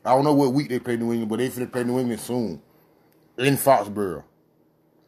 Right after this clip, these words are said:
With Patrick Mahomes being hurt,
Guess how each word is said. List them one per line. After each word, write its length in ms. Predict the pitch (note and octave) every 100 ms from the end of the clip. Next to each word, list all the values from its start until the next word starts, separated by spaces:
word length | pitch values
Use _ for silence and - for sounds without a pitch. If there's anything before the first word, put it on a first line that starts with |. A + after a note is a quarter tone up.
| _ _ _ _ _ _ _ _ _ _ _ _ _ _ _ _ _ _ -
With 160 | G#2 -
Patrick 280 | D3+ C3+
Mahomes 380 | C3 C3+ D3 C3+
being 160 | C3+ B2
hurt, 320 | C3+ C#3 -